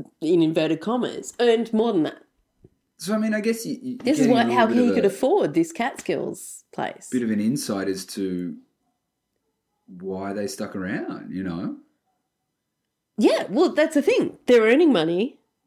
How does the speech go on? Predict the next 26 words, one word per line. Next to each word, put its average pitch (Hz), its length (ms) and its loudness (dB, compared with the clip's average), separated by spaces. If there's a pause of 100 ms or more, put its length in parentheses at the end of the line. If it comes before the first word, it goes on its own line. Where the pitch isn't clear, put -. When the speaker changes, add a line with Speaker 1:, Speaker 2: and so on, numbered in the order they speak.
(180)
Speaker 1:
They've 202 220 0
got 269 140 4
a 392 60 2
place 170 300 0
to 160 120 -4
stay. 160 580 0 (160)
They've 240 160 2
got 269 140 2
these 240 180 4
beautiful 320 840 -2
habits, - 720 -2 (360)
<laughs> - 120 -10
also 233 260 2
some 196 440 0
terrible 156 340 0
ones. 156 280 -4 (420)
Um, 233 480 2 (1080)
and, 233 240 0 (160)
but 294 140 0 (500)
the 330 100 4
Catskills 294 600 2
property, 170 600 2
Legrand 220 520 2
paid 202 280 2
for 214 160 0
it 160 400 0